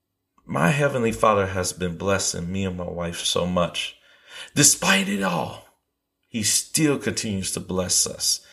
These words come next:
and continues to encourage us and continues to keep us safe in his arms. And he has challenged my wife and I to continue to spread the gospel, to spread the word,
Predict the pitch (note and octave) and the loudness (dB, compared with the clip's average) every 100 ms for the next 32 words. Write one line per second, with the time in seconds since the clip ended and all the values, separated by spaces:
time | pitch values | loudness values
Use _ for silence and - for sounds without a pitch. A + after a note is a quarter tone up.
0 | - - - G2+ A2 G2+ - B2 A2+ G2+ | -20 -18 -4 -2 0 0 2 2 2 2
1 | G2 F2 E2+ - G#2+ G2 - E2 - - | 0 -2 -6 2 4 4 2 -2 -2 -4
2 | - - _ - G#2 - G#2 A#2+ A2 G#2 | -16 -20 _ -8 -6 -4 -2 0 0 -2
3 | - - A#2+ - G2 - A2+ G#2+ G#2 - | -4 -2 -2 0 0 2 2 2 -2 -4
4 | F2+ E2 F2 - - F#2+ F2 D#2+ - - | -4 -2 -4 -4 -2 -2 -2 -6 -14 -18
5 | - - - - F#2+ A2 B2+ A2 G#2 - | -18 -18 -18 -4 -2 2 6 6 4 2
6 | - C#3+ D#3+ E3+ E2 - - - F2 F2+ | 2 4 4 4 4 0 -4 -6 -8 0
7 | B2 D3 C#3+ A#2+ G#2+ F2+ F2 - - - | 4 4 2 -2 0 0 -2 -6 -14 -20
8 | - - G#2 G#2+ - C#3+ C3+ A#2 G#2 - | -10 -8 -4 0 0 2 -2 -2 0 0
9 | - - C#2+ D2 C#2+ - - G#1 G#1 - | 0 2 2 2 0 -4 0 2 2 0
10 | - - - - A#2 A#2+ B2 C3 A#2 G2+ | -8 -4 -2 -2 0 0 0 -2 -2 2
11 | F#2+ E2+ E2+ | 2 2 -4